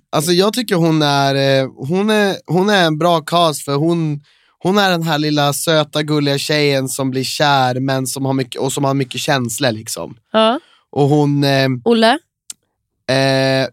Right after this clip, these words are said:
Speaker 1: jag gillar Olle också. Olle är den här fuckboyen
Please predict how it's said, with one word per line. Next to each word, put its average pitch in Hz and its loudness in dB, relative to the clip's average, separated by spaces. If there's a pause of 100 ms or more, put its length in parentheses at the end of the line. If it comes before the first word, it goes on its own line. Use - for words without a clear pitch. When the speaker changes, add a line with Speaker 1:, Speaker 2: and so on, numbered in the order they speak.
Speaker 1:
jag 160 2
gillar 226 2
Olle 185 2
också. 208 -2
Olle 175 2
är 185 2
den 143 -2
här 139 -2
fuckboyen 117 -4